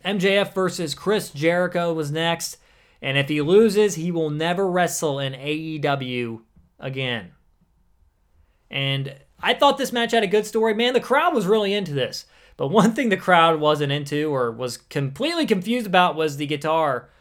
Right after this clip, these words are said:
uh, entrance for Chris Jericho. So they had Cr-, Fozzy's guitar player come out and, uh, play, fo-, play, uh,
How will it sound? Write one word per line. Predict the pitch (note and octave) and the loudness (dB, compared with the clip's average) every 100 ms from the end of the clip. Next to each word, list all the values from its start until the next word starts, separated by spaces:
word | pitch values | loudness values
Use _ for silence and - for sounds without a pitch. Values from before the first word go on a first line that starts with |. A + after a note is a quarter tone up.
| _ _ _ | _ _ _
uh, | - A#2 A2+ A2 A2 - _ _ - | -6 -2 -2 -4 -8 -14 _ _ -12
entrance | D3+ C#3+ D3 C#3 C#3 | -8 -6 -6 -6 -6
for | D3 C3+ C3 | -4 -4 -4
Chris | D#3+ C#3+ | -4 -4
Jericho. | C#3+ C#3 C3 | -2 -2 -2
So | C3 | -6
they | C3+ | -6
had | C#3 D#3 C#3+ - _ _ | -2 -2 -4 -10 _ _
Cr-, | _ E3+ | _ -14
Fozzy's | F3 E3 D#3+ D3 C#3 | -10 -4 -2 -2 -4
guitar | C3+ C3+ F3 F#3+ | -8 -6 -2 -2
player | F#3 C#3+ C3 | -2 -2 -2
come | C3+ C3+ | -4 -4
out | C3+ C3 - _ _ _ _ | -4 -4 -8 _ _ _ _
and, | C3+ C3 B2+ A#2+ | -6 -4 -2 -4
uh, | G#2+ F#2+ | -4 -6
play, | F2+ - E3+ F3+ F#3 E3 C#3 - _ | -14 -8 -2 0 2 -2 -6 -18 _
fo-, | D#3+ D#3+ D#3+ | 0 0 -2
play, | - E3 E3 | -4 -2 0
uh, | C3 A2+ G2+ | 0 -2 -8